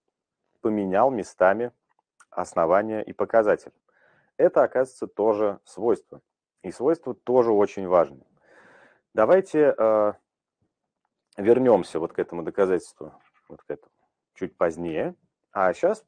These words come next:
проговорим то самое, ещё одно очень важное свойство. Как перейти, вот если есть логарифм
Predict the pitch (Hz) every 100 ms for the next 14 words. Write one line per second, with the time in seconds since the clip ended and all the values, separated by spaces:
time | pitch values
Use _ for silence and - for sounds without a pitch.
0 | - 139 120 120 135 196 120 107 127 160
1 | 135 98 95 - 90 85 156 139 92 90
2 | 92 104 113 - 80 - - 196 196 135
3 | 127 120 - 202 104 101 104 104 107 113
4 | - 85 87 101 139 - 87